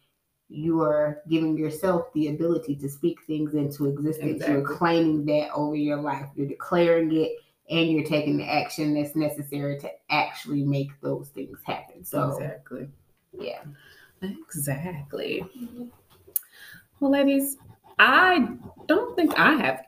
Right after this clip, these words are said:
Speaker 2: anything else to add. Does anybody else have anything about living purposefully, intentionally, setting goals,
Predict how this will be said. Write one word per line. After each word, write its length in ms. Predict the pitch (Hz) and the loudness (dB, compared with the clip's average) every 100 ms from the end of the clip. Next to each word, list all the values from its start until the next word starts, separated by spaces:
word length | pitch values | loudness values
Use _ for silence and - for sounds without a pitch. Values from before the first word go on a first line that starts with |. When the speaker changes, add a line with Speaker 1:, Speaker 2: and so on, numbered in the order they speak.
| - | -2
Speaker 2:
anything 480 | 165 160 156 143 | 2 2 2 -2
else 240 | - 160 156 | 0 0 2
to 140 | - | 0
add. 500 | 156 147 127 131 - - | 2 2 0 -2 -6 -6
Does 120 | 196 185 | -2 4
anybody 400 | 196 190 180 180 | 6 6 6 10
else 260 | 190 190 | 12 10
have 140 | 190 180 | 8 0
anything 1300 | 185 185 190 190 190 190 185 180 180 180 180 180 - | 0 2 2 0 0 0 2 4 4 6 4 2 -4
about 320 | 160 175 180 | -2 -2 -2
living 400 | 180 175 180 180 | 0 0 2 0
purposefully, 1080 | 180 190 185 180 - 185 180 180 175 175 170 - | 2 2 4 2 0 2 2 4 2 2 -2 -2
intentionally, 1160 | 160 - - 185 - 175 170 175 175 175 180 - - - _ _ | -4 -2 0 0 2 0 2 0 0 0 -4 -6 -20 -20 _ _
setting 420 | - 196 190 180 | 0 4 4 2
goals, 920 | 180 175 175 180 180 185 180 180 - | 2 4 4 4 4 2 0 -2 -4